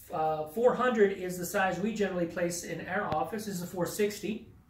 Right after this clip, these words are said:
Okay, so if you have a thirty-two, uh, frame size or bra size woman, such as Danielle, a thirty-two will make, uh, with an implant of three sixty size, will make her probably a large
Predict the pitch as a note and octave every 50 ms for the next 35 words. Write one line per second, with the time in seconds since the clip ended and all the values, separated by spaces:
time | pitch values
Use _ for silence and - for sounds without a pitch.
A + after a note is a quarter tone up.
0 | - - D#3+ D#3+ D#3+ E3+ E3 E3 E3 - - - - - - - G#3 G3+ G3 G3
1 | G3 G#3+ G#3+ - B3 C#4 C#4 C4 A#3 - - A#3 A3 A3+ G#3+ - - A3+ A3 A3
2 | G#3 G#3 G3+ - - - - - - - - - D#3+ D#3 D#3+ D#3+ D#3+ E3 E3+ F3
3 | - - - - G3+ G3+ G#3 G#3 G3+ - F#3+ E3+ E3+ E3+ E3+ - F3 E3+ D#3 -
4 | F#3+ F3+ F#3+ G3 - - E3 E3 E3 D#3+ - - - D#3 D#3+ E3 E3 E3 F3 F#3+
5 | F#3+ - E3+ E3 - E3+ D#3+ - - E3+ D#3+ D#3 D#3+ D#3+ D#3 E3+ G#3 - - -
6 | - - - - F3+ F3 E3+ - G#3+ G#3 A3 G#3+ - - A#3+ A#3 G3+ G3+ A3+ A#3
7 | - - - - - - - - - - - E3+ E3+ F3 F3+ F3 F3+ F#3+ F#3 F#3
8 | F#3 F#3 - - - - - - - - - - D#3+ D#3+ D#3+ E3 F3+ E3+ F3 F3
9 | G#3 G3 F#3+ - - F#3+ F3 E3+ E3 - - F#3 F3 - - B3 A#3+ - - F3
10 | E3 - E3+ D#3+ E3 E3 E3 E3+ E3 E3+ F3 F3 F3 F3+ F3 E3+ E3+ - F#3+ F3
11 | F3 F#3 F3+ F3+ F3 F#3+ - E3 D#3 D#3 D#3+ D#3+ E3 E3 E3 D#3+ - -